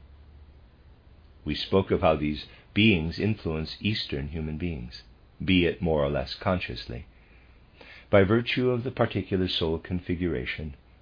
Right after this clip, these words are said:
of the people living in the Orient. By working as imaginations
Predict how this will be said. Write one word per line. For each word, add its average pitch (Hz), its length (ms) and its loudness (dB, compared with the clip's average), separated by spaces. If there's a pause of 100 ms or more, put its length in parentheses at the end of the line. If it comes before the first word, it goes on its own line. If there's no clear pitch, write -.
(220)
of 90 140 2
the 101 80 -2
people 95 320 -4
living 90 320 -2
in 69 100 -8
the 78 100 -6
Orient. 71 460 -6 (1800)
By 107 140 10
working 117 600 2 (120)
as 90 360 4
imaginations 85 1080 -4